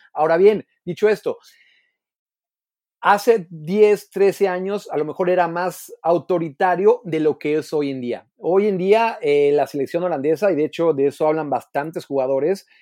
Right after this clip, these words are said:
que, que, que están muy contentos, sobre todo por el lado humano, que, que ha sabido llevar bien al grupo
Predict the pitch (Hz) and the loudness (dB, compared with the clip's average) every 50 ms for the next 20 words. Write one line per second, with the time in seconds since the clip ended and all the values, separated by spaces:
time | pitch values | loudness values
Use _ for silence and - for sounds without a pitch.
0 | _ _ _ 139 139 135 127 127 - - 139 131 131 131 127 - - - - - | _ _ _ -4 -4 -4 -6 -12 -10 -4 -2 0 0 0 -2 -4 -8 -12 -8 -6
1 | 156 160 170 180 175 - 190 175 151 - 160 151 147 214 190 - 156 139 127 - | -6 -4 -4 -6 -4 -4 -6 -6 -4 -4 -4 -4 -2 -6 -6 -4 -4 -4 -4 0
2 | 160 160 160 - 143 131 135 139 143 156 151 147 151 170 175 160 135 117 - - | -2 -2 -2 0 -2 -2 -2 -2 -2 -2 -4 -4 -6 -8 -8 -8 -8 -12 -12 -12
3 | 135 123 - 170 156 - - 185 175 185 190 185 185 165 147 143 135 160 170 160 | -14 -6 -4 -4 -4 -2 -2 -4 -2 0 0 0 0 0 0 -2 -2 -2 -2 -4
4 | 143 147 156 160 165 160 143 147 156 151 143 170 208 240 | -4 -4 -6 -4 -4 -6 -4 -2 -4 -4 0 0 0 0